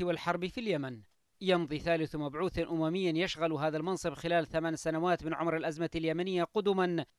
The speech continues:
في مساعيه لإعادة إحياء اتفاق الكويت أو ما يشبه هذا الاتفاق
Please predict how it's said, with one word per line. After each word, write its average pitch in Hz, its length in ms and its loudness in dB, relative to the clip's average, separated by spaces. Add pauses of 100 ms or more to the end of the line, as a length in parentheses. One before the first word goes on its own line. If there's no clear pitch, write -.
(160)
في 143 160 -2
مساعيه 143 680 0
لإعادة 156 720 4
إحياء 151 240 0
اتفاق 160 400 -2
الكويت 180 520 2 (420)
أو 190 140 8
ما 190 200 4
يشبه 170 520 2
هذا 170 120 4
الاتفاق 175 760 4